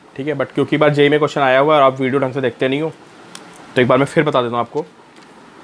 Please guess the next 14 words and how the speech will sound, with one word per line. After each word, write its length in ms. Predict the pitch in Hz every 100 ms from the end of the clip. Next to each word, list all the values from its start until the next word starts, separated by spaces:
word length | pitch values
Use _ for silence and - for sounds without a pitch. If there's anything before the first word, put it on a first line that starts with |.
| - - - - - - - - - -
कि 80 | 135
बार 440 | - 139 127 123
मैग्नेट 240 | 131 131 127
की 120 | 143
फील्ड 180 | - 135
लाइंस 160 | 127
को 60 | 143
कैसे 300 | - 117 147
बनाते 280 | 135 117 120
हैं। 140 | 147 - - - - - 131
We 60 |
have 120 | 123
a 60 | 127
north 320 | 127 131 131